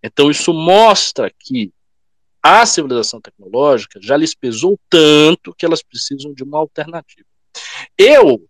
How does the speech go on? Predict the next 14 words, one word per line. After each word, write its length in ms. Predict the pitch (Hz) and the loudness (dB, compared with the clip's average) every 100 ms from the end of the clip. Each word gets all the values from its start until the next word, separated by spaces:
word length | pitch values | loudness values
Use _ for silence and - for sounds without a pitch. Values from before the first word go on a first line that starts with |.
| - | -4
tendo 240 | 127 120 | -4 -2
a 40 | - | -6
crer 400 | 120 127 107 - _ _ _ | -4 -4 -4 -8 _ _ _
que 300 | 151 127 - _ _ _ _ _ _ _ _ _ _ _ | 0 0 -2 _ _ _ _ _ _ _ _ _ _ _
nós, 920 | 139 127 143 151 190 180 - - - - _ | -8 -2 2 4 4 2 -2 -6 -8 -12 _
é, 380 | 107 101 - 90 | -12 -10 -12 -18
é, 40 | - | -10
que, 160 | 110 | -10
que, 140 | - - | -10 -6
que 120 | 165 | 0
o 60 | |
uso, 560 | 170 254 220 117 98 - - | 4 4 4 0 -12 -18 -12
na 80 | 95 | -10
verdade 460 | 90 - - _ | -10 -14 -20 _